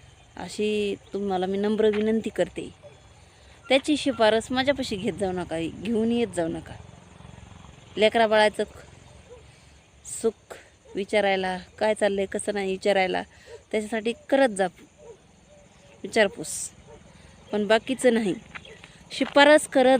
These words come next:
जाऊ नका, मला शिफारस लागत नाही, समजलं का? त्याच्यामुळं गाड्या घोड्या एक मधीच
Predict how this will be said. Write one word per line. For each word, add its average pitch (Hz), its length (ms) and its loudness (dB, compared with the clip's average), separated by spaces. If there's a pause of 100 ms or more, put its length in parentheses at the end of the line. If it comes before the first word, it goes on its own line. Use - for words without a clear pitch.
जाऊ 220 180 8
नका, 220 300 -2 (960)
मला 226 180 6
शिफारस 254 440 2
लागत 233 300 2
नाही, 226 280 -2 (1400)
समजलं 233 320 2
का? 185 80 -2 (4000)
त्याच्यामुळं 226 580 2 (1400)
गाड्या 196 260 6
घोड्या 190 240 4
एक 190 200 2
मधीच 196 240 -4